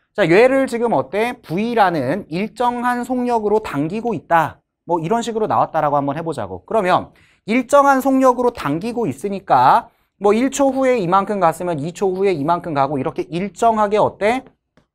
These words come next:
자기장이 지나는 면적이 일정하게 증가를 하게 될 거야. 즉, 자, 시간당, 자, 유도기 전력이 생기기 위해서는 어떻게 돼야 된다? 마이너스 N 곱하기 시간당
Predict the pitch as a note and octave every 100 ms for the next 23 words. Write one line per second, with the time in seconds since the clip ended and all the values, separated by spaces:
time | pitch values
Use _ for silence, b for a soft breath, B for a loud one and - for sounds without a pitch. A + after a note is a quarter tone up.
0 | _ b b b b - D#3+ F3 A#3 A3
1 | A3 F#3 E3+ E3+ F#3 C3+ B2+ D#3+ E3 F3+
2 | B2+ A2 G3+ - C3+ G3+ A3 - A#3 A#3
3 | F3+ G3+ G#3 B2 A#2+ E3 E3+ D#3+ D#3 G#2+
4 | F#2 F#2+ F2 - A3+ F3 - _ _ _
5 | _ _ - D3 F3 G3 B3+ C4 B3+ A3+
6 | G#3+ A3 G#3 E3+ B2 F3 A#3+ A#3 A3+ G#3+
7 | G#3+ G#3+ A3 G#3+ G#3 D#3+ D#3 E3+ B2 -
8 | C#3 C3+ B2+ B2+ F3+ G#3+ B3 b b -
9 | D#3 G3 G3+ - E3+ A3+ G#3+ F#3+ G3 F#3
10 | D3+ A#2 C#3+ A#3 - _ _ - A3+ A3
11 | F#3+ D3+ D#3 E3 F2+